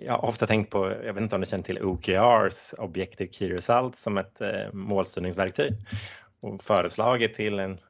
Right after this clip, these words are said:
svensk, eh, ja, vår statsminister faktisk, at man skulle, eh, bruke det som et sett å styre politikken, hvilket jeg tror at hadde fungert ganske bra. Det er litt samme spor som, som du er inne på med samfunnsfloker, at, eh,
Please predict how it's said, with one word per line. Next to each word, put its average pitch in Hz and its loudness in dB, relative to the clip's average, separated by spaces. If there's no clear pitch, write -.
svensk, 131 2
eh, 110 -2
ja, 117 -10
vår 110 -6
statsminister 117 -2
faktisk, 127 -4
at 107 2
man 104 2
skulle, 95 0
eh, 98 2
bruke 110 2
det 90 0
som 107 -6
et - -8
sett 110 2
å 101 -8
styre 104 0
politikken, 123 -4
hvilket 110 -2
jeg 98 -2
tror 95 -2
at - -10
hadde 95 -2
fungert 95 4
ganske 92 -2
bra. - -6
Det 98 -2
er 123 0
litt 110 -2
samme 127 0
spor 92 -10
som, 95 -4
som 104 0
du 117 6
er 123 6
inne 123 2
på - -4
med 98 -2
samfunnsfloker, 101 -2
at, - -4
eh, 98 -14